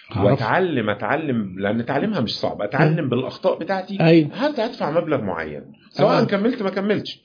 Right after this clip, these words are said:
Speaker 1: آه.
Speaker 2: في الستارت اب انا هصرف فلوس اللي هي فلوسي برضو، وهحاول، ومش هوصل لحاجه ومش هتعلم حاجه. ده فرق كبير
Speaker 1: صح،
Speaker 2: قوي.
Speaker 1: صح.
Speaker 2: ده فرق، ده فرق مهم يعني.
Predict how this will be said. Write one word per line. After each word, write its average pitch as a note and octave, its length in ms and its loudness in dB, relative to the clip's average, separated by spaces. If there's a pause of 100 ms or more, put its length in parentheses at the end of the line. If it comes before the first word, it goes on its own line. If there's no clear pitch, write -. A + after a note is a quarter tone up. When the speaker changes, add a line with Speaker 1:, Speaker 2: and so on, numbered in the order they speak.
Speaker 1:
آه. C#3+ 300 4
Speaker 2:
في A2+ 80 -2
الستارت D3 460 2
اب C3 120 2 (500)
انا G#2 280 0
هصرف - 340 -6
فلوس B2 520 -2
اللي E2 140 -2
هي G2 60 2
فلوسي A2+ 300 -4
برضو، - 360 -6 (260)
وهحاول، B3+ 840 2 (340)
ومش A#2 240 0
هوصل B3 300 2
لحاجه C4 480 0
ومش A#2 160 -6
هتعلم G#2 300 -4
حاجه. - 180 -18 (320)
ده A#2 80 -4
فرق B2 200 -6
كبير - 220 -8
Speaker 1:
صح، D#3+ 80 6
Speaker 2:
قوي. D#3+ 100 4 (220)
Speaker 1:
صح. A#2+ 200 2
Speaker 2:
ده - 80 0
فرق، G2+ 220 -2
ده A2 60 0
فرق B2 240 0
مهم F2+ 240 -10
يعني. D2 180 -12